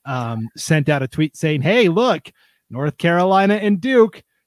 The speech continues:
two teams from the same conference in the Final Four. Let's expand those playoffs so we could get the same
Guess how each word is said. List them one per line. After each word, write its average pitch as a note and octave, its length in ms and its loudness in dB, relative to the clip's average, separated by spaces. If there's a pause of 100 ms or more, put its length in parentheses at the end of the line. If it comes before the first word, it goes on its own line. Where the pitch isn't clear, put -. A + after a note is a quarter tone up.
(140)
two D#3 200 -2
teams F3 320 -2
from F#3 160 0
the F#3 80 -2
same G3 280 -2
conference G3 520 -2
in G3+ 100 0
the G3+ 80 0
Final G#3+ 380 -2
Four. A3+ 520 -2 (340)
Let's C#3 220 -10
expand F#3 440 -6
those G#3+ 180 0
playoffs A3 580 -4
so F3+ 100 -6
we E3+ 100 -4
could D#3+ 160 -16
get F3+ 180 -8
the E3 100 -10
same F#3 280 -8